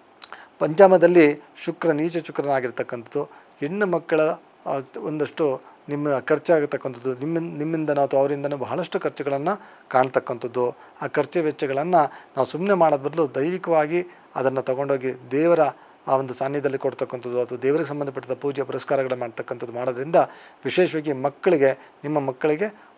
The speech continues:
ಒಳಿತನ್ನು ಕಾಣಬಹುದು ಅಂತ ಹೇಳಬಹುದು. ಹಾಗೆ ಷಷ್ಠಮದಲ್ಲಿ ಬುಧ ಮತ್ತು ರವಿ ಇರ್ತಕ್ಕಂಥದ್ದು, ಕುಜ ಇರ್ತಕ್ಕಂಥದ್ದು, ನಿಮಗೆ ಅರಿವಿಲ್ಲದೆ ರೋಗಸ್ಥಾನ ಅಥವಾ ಶತ್ರುಸ್ಥಾನ ಅಂತ ಹೇಳ್ತಕ್ಕಂಥದ್ದು.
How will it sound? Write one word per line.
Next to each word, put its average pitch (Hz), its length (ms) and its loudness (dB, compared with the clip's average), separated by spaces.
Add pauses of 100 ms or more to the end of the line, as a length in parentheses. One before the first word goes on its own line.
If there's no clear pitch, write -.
ಒಳಿತನ್ನು 165 400 2
ಕಾಣಬಹುದು 123 540 -2
ಅಂತ 117 160 -8
ಹೇಳಬಹುದು. 110 540 -4 (320)
ಹಾಗೆ 139 460 4 (120)
ಷಷ್ಠಮದಲ್ಲಿ 160 500 2
ಬುಧ 139 180 0
ಮತ್ತು 151 300 2
ರವಿ 143 240 0
ಇರ್ತಕ್ಕಂಥದ್ದು, 131 680 -4
ಕುಜ 131 180 -6
ಇರ್ತಕ್ಕಂಥದ್ದು, 131 720 0 (320)
ನಿಮಗೆ 139 260 -4
ಅರಿವಿಲ್ಲದೆ 143 640 4 (280)
ರೋಗಸ್ಥಾನ 156 640 4 (600)
ಅಥವಾ 151 460 6 (120)
ಶತ್ರುಸ್ಥಾನ 143 600 0
ಅಂತ 127 240 0
ಹೇಳ್ತಕ್ಕಂಥದ್ದು. 113 680 -8